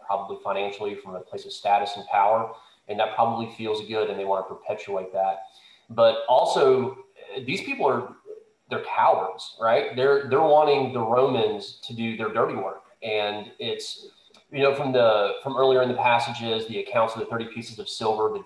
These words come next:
they gave Judas, not wanting to receive those thirty pieces of silver because they were blood money to them. You know, the, the, the passage that we just wrote in your, in your, well, not the, just wrote in the harmonization there, them not wanting to go, uh, into, into where,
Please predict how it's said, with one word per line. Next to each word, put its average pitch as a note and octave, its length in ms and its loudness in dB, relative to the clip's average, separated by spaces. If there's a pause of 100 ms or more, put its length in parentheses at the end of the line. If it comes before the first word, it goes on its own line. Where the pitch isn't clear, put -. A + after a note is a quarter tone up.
they A2+ 240 -2
gave A#2 400 -2
Judas, G#2 420 -4
not G#2+ 240 0
wanting G#2+ 220 0
to G#2 80 -12
receive A2+ 400 -8
those G#2 140 -4
thirty G#2 200 -6
pieces G#2 320 -16
of G2+ 80 -10
silver G#2 340 -6
because G#2+ 220 -8
they G#2+ 80 -8
were G2 140 -4
blood G2+ 320 0
money G#2 360 -2 (440)
to C3 100 -2
them. B2 380 4
You A#2+ 80 -4
know, G#2+ 260 0
the, A#2 120 -6
the, G#2 260 -4
the - 60 -10
passage - 520 0
that - 100 -6
we A2+ 60 -10
just A2 240 -8
wrote A2+ 180 0
in A2 60 -6
your, G#2 200 -2
in G#2+ 60 -8
your, G2+ 320 -4
well, G#2 120 -2
not G#2 180 0
the, F#2 140 -10 (100)
just - 220 -20
wrote G#2 180 -2
in G#2 60 -10
the - 80 -4
harmonization A2 720 -2
there, F#2+ 300 -6 (840)
them A#2 260 0
not A2 320 4 (180)
wanting A2 440 0
to A2+ 40 -6
go, G#2+ 460 2 (480)
uh, G#2 380 6 (100)
into, G#2+ 640 -6
into A#2 180 -8
where, A2 360 0